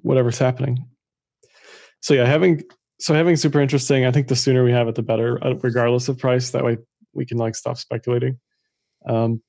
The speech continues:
the issue is if hash rate slows down, halving comes a little later. Like, it comes past May,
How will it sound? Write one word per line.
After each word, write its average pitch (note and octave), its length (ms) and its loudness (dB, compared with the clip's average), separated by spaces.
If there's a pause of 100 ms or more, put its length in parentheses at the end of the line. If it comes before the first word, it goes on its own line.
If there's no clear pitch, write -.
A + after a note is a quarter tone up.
(120)
the - 140 -4
issue C#3 300 2
is B2 140 0
if B2 100 -4
hash C3 220 -4
rate B2+ 120 -2
slows A#2+ 300 -6
down, A#2+ 340 -2
halving A#2 380 -4
comes A#2 340 -8
a - 60 -10
little A#2+ 260 -4
later. A#2+ 400 -4 (680)
Like, A#2+ 100 -4
it A2+ 120 -8
comes A#2 260 -6
past A#2 480 -8
May, B2+ 360 -2